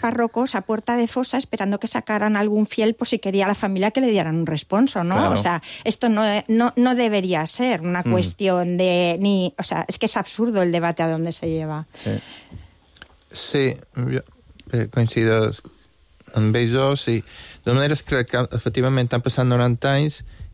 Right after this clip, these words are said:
Speaker 3: i encara és una ferida oberta, més enllà de,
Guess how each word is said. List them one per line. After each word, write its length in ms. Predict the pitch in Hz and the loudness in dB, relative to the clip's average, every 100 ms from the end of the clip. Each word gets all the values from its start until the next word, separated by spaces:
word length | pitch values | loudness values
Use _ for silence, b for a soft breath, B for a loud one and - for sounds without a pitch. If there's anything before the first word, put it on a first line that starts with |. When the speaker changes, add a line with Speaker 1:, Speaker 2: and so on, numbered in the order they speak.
| - _ | -20 _
Speaker 3:
i 80 | 123 | 0
encara 640 | 113 110 123 127 127 139 131 120 | 0 0 0 2 2 0 -2 -6
és 160 | - | -2
una 200 | 123 120 | 0 0
ferida 720 | 117 117 117 113 107 107 107 - | 0 0 2 2 2 2 0 -2
oberta, 640 | 110 107 101 95 - - - | -2 0 0 0 -6 -8 -2
més 260 | 104 107 120 | 0 2 2
enllà 340 | 113 107 107 101 | 4 4 2 2
de, 160 | 101 | 2